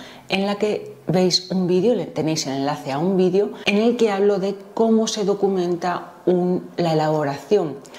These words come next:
de una campaña publicitaria. Es muy similar. El cliente, en este caso el, el autor, el escritor, le facilita al documentalista esta sinopsis o este briefing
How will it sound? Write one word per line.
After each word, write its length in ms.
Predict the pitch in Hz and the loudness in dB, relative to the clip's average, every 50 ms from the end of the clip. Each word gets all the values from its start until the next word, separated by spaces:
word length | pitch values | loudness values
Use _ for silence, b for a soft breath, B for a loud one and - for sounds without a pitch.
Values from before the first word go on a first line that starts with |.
| B B B | B B B
de 120 | - 180 175 | 0 2 2
una 180 | 160 156 156 | 2 0 -2
campaña 640 | - 147 143 139 127 - - 147 147 147 143 143 - | -4 -4 -4 -4 -4 -4 -4 -2 -2 -4 -4 -6 -4
publicitaria. 720 | - 135 127 143 139 135 - 135 - - 131 123 127 - - | -4 -2 -2 -2 -2 -4 -6 -8 -6 -6 -6 -6 -6 -6 -6
Es 240 | - - - - - | -2 -2 -2 -2 -2
muy 320 | 160 156 151 165 190 196 | -4 0 2 2 2 2
similar. 600 | 185 - - 156 143 139 127 127 127 131 - - B B B - - | 0 -2 -4 -4 -4 -4 -6 -6 -8 -10 -12 -14 B B B -4 -2
El 220 | 165 160 156 160 | -2 -2 0 0
cliente, 480 | - 160 156 170 190 214 220 - 311 359 | 2 4 4 4 4 2 0 0 0 0
en 100 | 285 175 | 0 0
este 260 | 143 135 - 147 143 | -4 -4 -8 -8 -6
caso 440 | - 147 139 - - - - - - - | -6 -6 -6 -6 -8 -8 -12 -16 -8 -4
el, 400 | 147 151 139 139 135 - - - | -2 0 0 0 0 -2 -4 -4
el 160 | - 156 139 | -4 -4 -2
autor, 480 | 139 139 135 135 - - 175 208 262 - | -2 -2 -2 -2 0 0 0 2 2 0
el 180 | 143 143 131 131 | -2 -2 -4 -4
escritor, 580 | 127 - - - 170 170 175 196 196 214 247 247 B B B B B B - | -6 -8 -4 -2 -4 -2 0 -2 -2 -2 -4 -6 B B B B B B -2
le 340 | 196 220 226 226 190 - - | 0 2 2 2 0 -4 -4
facilita 680 | - - - 190 185 - - 185 175 196 190 190 - 139 | -6 -4 -2 -2 -4 -2 0 2 2 2 2 2 0 0
al 120 | 139 139 160 | 0 0 0
documentalista 1000 | 214 220 - 226 226 220 214 208 208 196 196 202 196 - - 214 202 - - - - | 0 0 0 0 0 -2 -2 -2 0 2 2 2 0 -2 -4 -4 -6 -6 -8 -6 -6
esta 280 | 196 185 - - 202 | -6 -6 -4 -6 -4
sinopsis 800 | 180 - - 190 170 160 160 160 160 151 - - - 185 180 - | -4 -2 -2 -2 0 0 2 0 0 -2 -4 -2 -2 -2 0 0
o 80 | 180 180 | 0 -2
este 300 | 170 - - - 180 165 | -2 -4 -2 0 0 2
briefing 540 | - 165 160 185 - - - 143 151 165 | 2 2 0 0 -2 -2 -4 -4 -4 -6